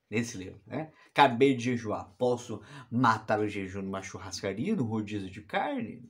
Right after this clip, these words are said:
comer uma costela? Entendeu? Eu, <laughs> vai falar de tudo aqui, cara. Desse preguiçoso, também do livro, meu. Desse preguiçoso. É um livro desse pequeno.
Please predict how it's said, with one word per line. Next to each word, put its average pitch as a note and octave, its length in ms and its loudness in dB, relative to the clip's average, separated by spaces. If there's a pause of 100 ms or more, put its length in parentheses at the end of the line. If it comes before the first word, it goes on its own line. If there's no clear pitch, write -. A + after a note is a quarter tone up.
(120)
comer A2 260 -2
uma G#2+ 220 -2
costela? - 800 -4 (240)
Entendeu? D3+ 380 -2
Eu, - 320 -6
<laughs> - 280 -16 (200)
vai F#3+ 100 -6
falar G#3 200 2
de G3+ 160 -4
tudo G3 320 2
aqui, C#3+ 400 2
cara. - 260 -10
Desse G#3 300 -4
preguiçoso, G#3 800 -2
também A3 240 0
do C4+ 80 2
livro, A2 640 -2
meu. - 200 -16 (220)
Desse F#3+ 220 -2
preguiçoso. A#2 1000 -8 (400)
É E3 120 -4
um D#3+ 60 0
livro D3+ 220 4
desse C3+ 220 -6
pequeno. A#2 760 -4